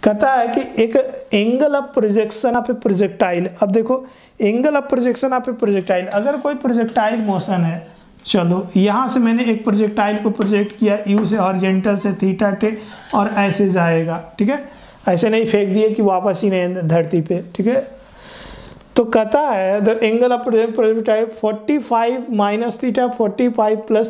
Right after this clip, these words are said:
theta with a horizontal।" अगर आपको पता है कि ये forty-five जो ये एंगल है, that is alpha is equal to forty-five plus theta है, और जो बीटा है वो forty-five minus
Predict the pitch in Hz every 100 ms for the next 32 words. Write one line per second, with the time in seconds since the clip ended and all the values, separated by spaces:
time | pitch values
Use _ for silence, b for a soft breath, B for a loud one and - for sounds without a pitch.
0 | 226 226 226 220 208 202 185 180 175 175
1 | 170 170 165 - 202 214 226 226 247 226
2 | 220 247 240 214 220 208 202 196 240 220
3 | 208 208 202 208 214 B B B 202 208
4 | 202 202 226 214 180 190 - 196 190 190
5 | 196 208 190 202 - 190 196 - - 180
6 | 196 196 190 202 175 196 190 - 233 220
7 | 208 208 208 202 208 208 208 196 196 180
8 | 170 - B B B B B - 185 170
9 | 196 175 175 190 180 226 196 180 185 -
10 | - - 214 170 202 190 208 214 208 185
11 | 196 226 - - 208 180 180 185 190 170